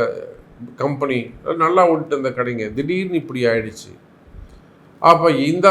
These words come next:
மாதிரியான பிரச்சனைகள் இருக்குமேயானால் இதெல்லாம் கால சூழ்நிலை காரணம். ஒண்ணு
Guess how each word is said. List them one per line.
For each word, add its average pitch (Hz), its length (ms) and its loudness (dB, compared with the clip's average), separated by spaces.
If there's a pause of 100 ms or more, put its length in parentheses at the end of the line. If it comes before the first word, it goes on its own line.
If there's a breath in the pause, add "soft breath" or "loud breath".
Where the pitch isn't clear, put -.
(100)
மாதிரியான 160 560 4 (160)
பிரச்சனைகள் 170 640 0
இருக்குமேயானால் 143 960 -2
இதெல்லாம் 135 420 0
கால 147 360 0 (100)
சூழ்நிலை 135 500 -4 (220)
காரணம். 107 500 -2 (1500)
ஒண்ணு 147 280 4